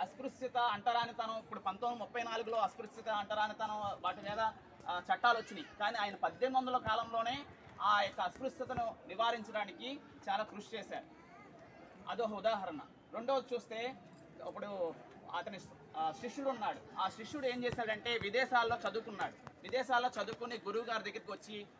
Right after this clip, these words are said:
ఆయన పాదాభివందనం చేసి ఆయనతో మాట్లాడదామని చెప్పేసి వస్తున్నానని చెప్పి చెప్పగానే తప్పనిసరిగా రండి అని చెప్పి అన్నారు. ఆ శిష్యులతో పాటు ఆ యొక్క స్నేహితులు కూడా వచ్చారు ఓ పది మంది. ఆ రోజుల్లో ఏంటంటే విదేశాలలో విద్యను అభ్యసించిన వాళ్ళు భారతదేశానికి వస్తే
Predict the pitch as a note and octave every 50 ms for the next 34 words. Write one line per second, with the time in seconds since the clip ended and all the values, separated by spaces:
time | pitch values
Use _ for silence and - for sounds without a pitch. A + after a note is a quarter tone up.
0 | - - - F3 F#3+ F#3+ - F#3 F#3+ G3+ A3+ A3+ A3 A3+ A3+ G#3+ G#3+ G#3+ G#3+ G#3
1 | - G3+ G3 G#3+ - G#3+ F3+ F#3 G#3 G#3 G#3+ G#3 F#3 F#3 F#3 G3 G#3 G#3+ G#3 G3
2 | G3 G3 F#3+ F#3 F#3 F3+ F3 - F3+ E3 E3 - G#3 A#3 C#4 D#4+ - - - -
3 | - - F3 F3+ - A#3 A3+ A3+ G#3 G3+ G3+ G3 F#3 F#3 G#3 G#3 - - - F#3+
4 | G3 F#3+ F#3 F#3 F#3+ A3 F3+ A3+ G#3+ - - G#3+ G#3+ A#3 A3 G#3+ G#3+ G3 F#3+ F#3
5 | F#3 G3 F#3+ F3+ E3+ E3+ E3 - D#3 D#3 D3+ C3 A#2 - - - - - - -
6 | F#3+ F#3+ - G#3 - - C#4 C4 A#3+ C4 B3 - A3+ G#3+ G#3 A3+ B3 C4 C#4+ -
7 | - - - - - E3+ F#3+ F#3 F#3 G3 F#3+ - G3 G3+ A3+ B3+ B3 B3 A#3+ G#3
8 | G#3+ A3+ A3 G#3+ - - G#3+ E3 D3+ - - F3 - - - F#3+ G3+ G3+ G3+ F#3+
9 | E3+ D#3 - - - - - - - - - - - - - - - - - -
10 | - F#3+ G#3 A3+ A3+ A3 B3+ C#4 C#4+ C#4+ C#4 C4+ B3 A#3 A#3+ A#3 A3 B3 A#3 F3
11 | F3 G3 F#3+ B3 C4 C4+ C4 C#4+ B3+ B3 B3 B3+ B3+ B3 B3 A#3+ A#3+ A#3 F#3+ F#3+
12 | - G#3+ B3+ B3 A#3+ G3+ A3+ A#3 - A#3 G#3 A3+ A3 A3+ A3 G#3+ G#3+ G#3+ G#3+ A3
13 | A3 G3 F3 F#3 G3 A3 A3+ - G#3+ A3 A3 - A3 G#3 G#3 - G3+ F#3+ - -
14 | G#3 A#3 C#4 D4+